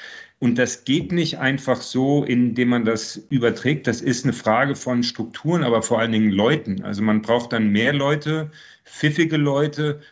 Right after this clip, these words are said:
Leute, die halt Bock haben, aber auch was anschieben können.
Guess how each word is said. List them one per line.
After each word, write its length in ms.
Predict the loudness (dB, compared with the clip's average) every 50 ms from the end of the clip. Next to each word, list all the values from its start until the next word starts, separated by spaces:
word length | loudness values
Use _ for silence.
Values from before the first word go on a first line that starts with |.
| _ _ -2
Leute, 280 | 0 2 2 2 0
die 160 | 0 2 2 2
halt 200 | 2 2 2 0
Bock 240 | 0 0 0 0
haben, 360 | -2 0 2 0 0 -2 -6 -12
aber 400 | -10 -8 -6 -6 -6 -4 -2 -2
auch 220 | 0 0 0 -2
was 200 | -6 -6 -6 -4
anschieben 560 | -4 -2 -2 -2 -2 0 0 2 2 2 2
können. 420 | 2 2 2 2 2 2 0 -2